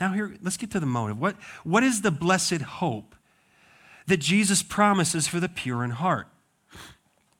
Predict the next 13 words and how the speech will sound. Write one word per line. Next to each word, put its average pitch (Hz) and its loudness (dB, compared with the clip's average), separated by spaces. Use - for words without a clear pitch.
He 202 4
promises 208 2
that 170 2
they 185 2
will 190 2
see 208 2
God 135 4
in 143 -2
the 147 -2
future 139 -6
face 165 -6
to 160 -8
face. - -12